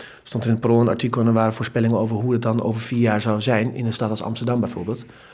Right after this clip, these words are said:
Amsterdam heeft op dit moment zesenvijftig procent sociale woningbouw. En dat wordt, nee, achtenvijftig procent, pardon, moet ik wel goed zeggen. Achtenvijftig procent, en dat zou in tweeduizend achttien zesentwintig procent kunnen worden. Dat is tweeëndertig procent, dat is,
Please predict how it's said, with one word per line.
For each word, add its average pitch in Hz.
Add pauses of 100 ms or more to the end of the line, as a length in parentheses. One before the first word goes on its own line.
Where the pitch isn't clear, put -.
(220)
Amsterdam 110
heeft 101
op 117
dit 131
moment 110
zesenvijftig 120
procent 104 (140)
sociale 110
woningbouw. 127 (600)
En 113
dat 110
wordt, 110 (360)
nee, 120
achtenvijftig 127 (240)
procent, 131
pardon, 117
moet 113
ik -
wel 117
goed -
zeggen. - (280)
Achtenvijftig -
procent, -
en -
dat 113
zou 113 (200)
in -
tweeduizend 107
achttien 127
zesentwintig 104
procent -
kunnen 85
worden. 104 (640)
Dat 85
is 98
tweeëndertig 135
procent, -
dat 123
is, -